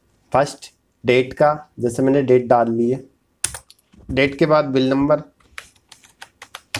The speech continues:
इसके बाद आपके सामने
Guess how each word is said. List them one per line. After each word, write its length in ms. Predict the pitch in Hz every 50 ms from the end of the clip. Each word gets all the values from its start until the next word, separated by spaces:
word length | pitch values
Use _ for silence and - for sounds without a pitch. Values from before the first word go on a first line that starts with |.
| - - - - - - _ _ _ - - - - _ _ _ _ _ - - - _ _ _ _ - _ _ _ _ _ _ _ _ _ _ _ _ _ _ _ _ _ - - - _ _ _ _ _
इसके 320 | 156 165 170 - - 214 202
बाद 340 | 175 180 175 180 180 175 185
आपके 320 | 170 156 156 - - 175 170
सामने 420 | 170 170 160 156 156 160 165 175